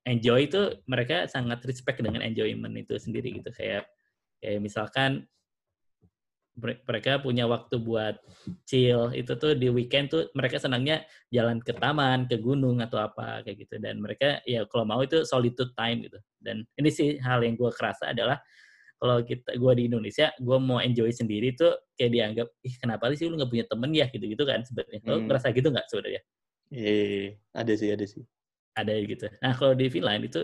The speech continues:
Speaker 1: it's okay gitu. Lu sendiri tuh ya itu hak lu dan itu artinya lu solitude, mau sendiri. Dan itu is nggak, nggak apa-apa sebenarnya.
Speaker 2: Hmm, meskipun kayak apa, misalnya weekend kan kalau misalnya udah punya keluarga, kita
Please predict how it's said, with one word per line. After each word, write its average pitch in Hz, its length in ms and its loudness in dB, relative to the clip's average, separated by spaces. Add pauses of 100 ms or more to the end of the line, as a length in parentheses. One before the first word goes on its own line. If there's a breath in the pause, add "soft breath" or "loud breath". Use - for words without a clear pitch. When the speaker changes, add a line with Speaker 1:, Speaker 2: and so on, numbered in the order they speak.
Speaker 1:
it's 127 180 0
okay 170 320 4
gitu. - 240 -10 (180)
Lu 123 120 -2
sendiri 123 400 2
tuh 175 120 -4
ya 117 200 4
itu 101 360 -2
hak - 280 -6
lu 143 160 -2
dan 120 160 0
itu 135 320 -2
artinya 127 440 -4 (540)
lu 135 140 -2
solitude, 123 580 0 (180)
mau 107 160 -8
sendiri. 110 440 -4 (160)
Dan 107 200 -8
itu 123 200 -8 (240)
is - 180 -10
nggak, 107 180 -4 (120)
nggak 104 160 -4
apa-apa 120 340 -2
sebenarnya. 104 400 -8 (1700)
Speaker 2:
Hmm, 110 400 -6
meskipun 113 680 2
kayak 107 400 4
apa, 117 240 2
misalnya 113 520 2 (280)
weekend 117 320 2
kan 131 160 0
kalau 110 200 4
misalnya 104 280 0
udah 104 160 0
punya 104 200 0
keluarga, 104 440 4
kita 120 320 0